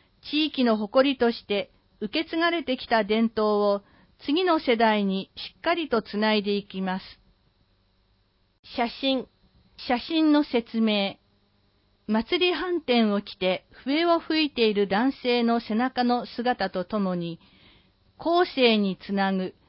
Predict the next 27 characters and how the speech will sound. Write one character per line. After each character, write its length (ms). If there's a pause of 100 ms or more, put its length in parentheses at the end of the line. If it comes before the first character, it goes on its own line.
(320)
地 200
域 200
の 140
誇 500
り 380
の 140
文 180
字 100
が 280
あ 40
り 160
ま 200
す。 40 (1120)
写 220
真 400 (180)
終 240
わ 80
り。 240 (760)
表 240 (140)
紙 240 (260)
終 240
わ 120
り。 240 (2000)
コ 180
ン 80
テ 240
ン 100